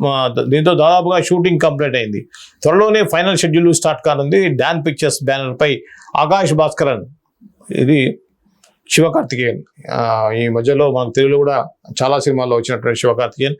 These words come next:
అమరన్ సినిమా ద్వారా ఇంకా ప్రేక్షకుల దగ్గర అది చాలా తెలుగులో కూడా మంచి విజయాన్ని సాధించింది. దీనికి సంబంధించిన వార్త.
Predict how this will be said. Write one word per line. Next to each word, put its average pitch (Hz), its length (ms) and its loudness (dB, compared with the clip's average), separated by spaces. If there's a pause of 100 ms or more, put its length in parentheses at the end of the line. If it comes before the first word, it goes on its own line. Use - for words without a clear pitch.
(260)
అమరన్ 170 360 2
సినిమా 147 280 -2
ద్వారా 135 380 0 (360)
ఇంకా 120 280 0
ప్రేక్షకుల 120 460 -2
దగ్గర 117 340 2
అది 151 260 0
చాలా 131 280 0 (280)
తెలుగులో 156 200 4
కూడా 147 280 2
మంచి 120 280 -4
విజయాన్ని 117 260 0
సాధించింది. 113 540 -2 (720)
దీనికి 127 320 0
సంబంధించిన 117 440 -2
వార్త. - 300 -2